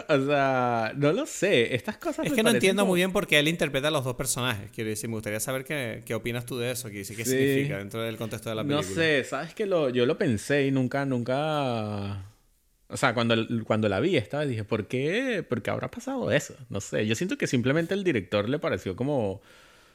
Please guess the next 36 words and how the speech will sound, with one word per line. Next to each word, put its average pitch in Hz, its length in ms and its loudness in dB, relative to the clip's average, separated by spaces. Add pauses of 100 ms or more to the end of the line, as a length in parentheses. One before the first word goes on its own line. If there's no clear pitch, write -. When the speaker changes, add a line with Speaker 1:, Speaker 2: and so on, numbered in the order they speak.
(180)
Speaker 1:
como, 92 1400 -4 (140)
no 110 140 -4
sé, 139 240 4
divertido, 104 680 2
¿sabes? 139 280 -2
Dijo 101 200 -6
como, 104 720 -6
"Me 104 140 -2
cae 98 180 -2
bien 131 160 0
este 139 200 -4
tipo" 143 360 -2
o 98 160 0
algo 101 180 0
así, 135 380 -2
"vamos 104 240 -4
a 156 40 -6
hacerlo", 101 440 -4 (100)
¿no? 123 220 -4 (100)
¿Sabes? 92 260 -4 (840)
Porque 110 240 -2
no, 120 420 0
no, 127 360 -4
no 117 200 0
le 139 120 2
puedo 202 280 2
conseguir 123 440 -2
como 156 180 -2
una, 127 720 0 (680)
una 117 200 0
cosa 139 240 -2
lógica. 113 380 2
Yo 139 140 2
sí 269 120 2
creo 311 240 -2
que, - 340 -4